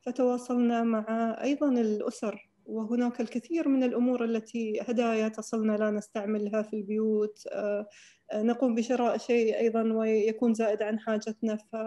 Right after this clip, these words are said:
آه، جاءتنا تبرعات كثيرة من الأسر ومن ال-، الشركات أيضًا ببضائع جديدة، آم، سواء كانت، آه، مأكولات أو بضائع إلكترونية، منز-، أجهزة منزلية.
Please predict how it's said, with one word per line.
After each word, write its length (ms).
آه، 380
جاءتنا 340
تبرعات 580
كثيرة 360
من 200
الأسر 420
ومن 640
ال-، 680
الشركات 600
أيضًا 380
ببضائع 840
جديدة، 580
آم، 440
سواء 280
كانت، 560
آه، 220
مأكولات 840
أو 140
بضائع 640
إلكترونية، 1080
منز-، 260
أجهزة 380
منزلية. 680